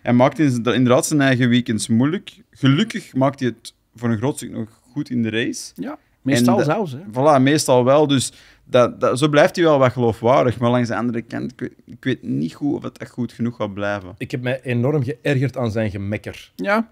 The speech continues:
Speaker 3: Hij
Speaker 2: ik
Speaker 3: was echt
Speaker 2: ook.
Speaker 3: aan het klagen, ehm, over het rijgedrag van Carlos Sainz. Terwijl Sainz gewoon... oké,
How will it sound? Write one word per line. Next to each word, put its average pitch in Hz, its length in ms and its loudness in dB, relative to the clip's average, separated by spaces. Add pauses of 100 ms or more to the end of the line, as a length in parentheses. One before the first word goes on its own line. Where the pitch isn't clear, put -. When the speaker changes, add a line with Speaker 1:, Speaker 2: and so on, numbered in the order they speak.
Speaker 3:
Hij 117 100 -2
Speaker 2:
ik 120 60 4
Speaker 3:
was 123 120 2
echt 180 100 0
Speaker 2:
ook. 175 100 -4
Speaker 3:
aan 143 60 -2
het - 60 -14
klagen, 156 680 2
ehm, 127 560 2
over 127 280 -2
het 120 120 -4
rijgedrag 127 440 0
van 120 140 -6
Carlos 113 320 -2
Sainz. 160 180 -2
Terwijl 120 220 -6
Sainz 147 300 -6
gewoon... 139 200 -4 (140)
oké, 127 200 -10